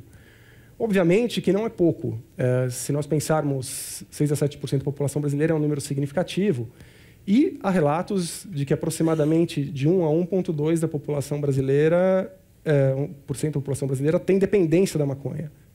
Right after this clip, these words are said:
Um ponto dois por cento da população não, de duzentos milhões não é pouca coisa, aproximadamente dois milhões de pessoas. Então, essas pessoas estão por aí,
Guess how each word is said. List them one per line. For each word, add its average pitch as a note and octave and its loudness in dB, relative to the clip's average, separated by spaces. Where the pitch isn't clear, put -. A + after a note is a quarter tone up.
Um G#3 2
ponto G3+ 0
dois F#3 4
por F3 -4
cento F3 2
da F3 2
população F3+ 0
não, G#3+ 2
de D3+ 0
duzentos E3 2
milhões G3 2
não C#3+ 0
é D#3+ 0
pouca D#3 -6
coisa, C#3+ 0
aproximadamente C#3+ -4
dois D3+ 2
milhões C#3 2
de B2 -10
pessoas. C3 -6
Então, C#3+ 0
essas C#3+ -4
pessoas D#3 -2
estão - 0
por G#3+ 0
aí, G#3 2